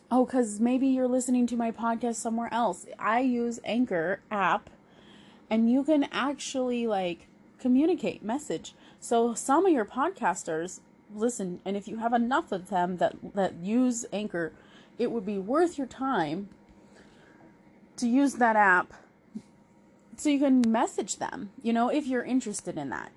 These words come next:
That's, that's a very small amount of people who really want to engage with a radio station, right? They call in, they try to win.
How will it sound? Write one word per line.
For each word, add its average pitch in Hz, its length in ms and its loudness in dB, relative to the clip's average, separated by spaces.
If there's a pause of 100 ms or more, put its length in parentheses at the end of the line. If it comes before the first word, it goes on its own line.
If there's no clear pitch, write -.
That's, 233 300 2
that's 294 240 4
a 285 40 2
very 269 360 4
small 240 440 2
amount 226 220 2
of 208 80 -4
people 208 400 0
who 196 60 -4
really 226 320 0
want 185 600 -4
to 196 220 -4
engage 185 540 -2
with 185 100 -4
a 180 60 -2
radio 170 380 0
station, 160 560 -6
right? 175 340 -2 (420)
They 185 100 0
call 190 380 2
in, 180 520 0
they 185 100 0
try 180 380 -4
to 180 80 2
win. 180 480 0